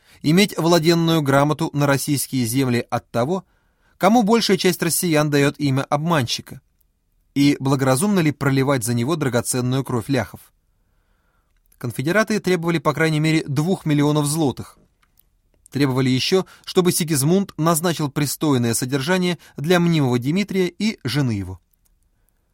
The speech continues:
«Вспомните», ответствовали им, «что у нас нет перуанских рудников.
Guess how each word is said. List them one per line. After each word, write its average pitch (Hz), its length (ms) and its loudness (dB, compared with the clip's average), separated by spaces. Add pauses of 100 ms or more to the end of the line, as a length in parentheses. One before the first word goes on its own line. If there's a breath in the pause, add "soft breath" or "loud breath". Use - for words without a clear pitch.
(280)
«Вспомните», 127 640 -2 (360)
ответствовали 117 540 -6
им, 113 280 -8 (300 soft breath)
«что - 200 -2
у 160 40 2
нас 170 260 2
нет 170 300 0
перуанских 147 600 0
рудников. 143 600 -6